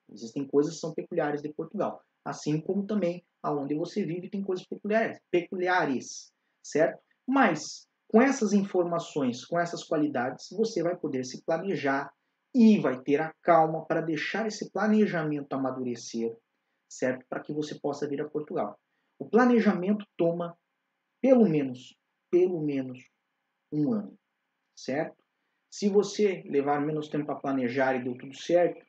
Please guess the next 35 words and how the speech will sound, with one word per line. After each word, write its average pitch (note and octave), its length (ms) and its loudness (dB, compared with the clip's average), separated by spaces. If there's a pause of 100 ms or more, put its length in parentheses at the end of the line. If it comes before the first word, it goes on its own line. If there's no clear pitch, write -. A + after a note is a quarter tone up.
(280)
perfeito, F#3 580 2
o - 40 -20
seu E3 180 -8
caso D#3+ 240 0
é - 20 -4
excepcional. D3 600 -8 (380)
Mas F3 580 0
um G3 280 8
ano D#3+ 340 4 (240)
é D#3 340 4 (380)
um D3 400 2
prazo C3 400 2
cauteloso C3 640 -2
de B2 60 -10
planejamento. A#2+ 720 -4
Nós D#3 160 -4
temos D#3 180 -2
aqui D3+ 240 -2
uma D3 200 -4
tabela, B2 500 -2 (680)
aliás, C3+ 340 2
não D3 140 0
tá D3+ 120 2
aqui - 160 -2
embaixo, - 400 2 (320)
mas C4+ 160 0
tá G#3 140 8
lá F3+ 180 4
no E3 80 -2
nosso D#3 220 -2
site D3+ 200 0
Diário C#3 220 2
da C3+ 80 0
Cidadania, C3+ 580 0 (280)
certo? - 440 -6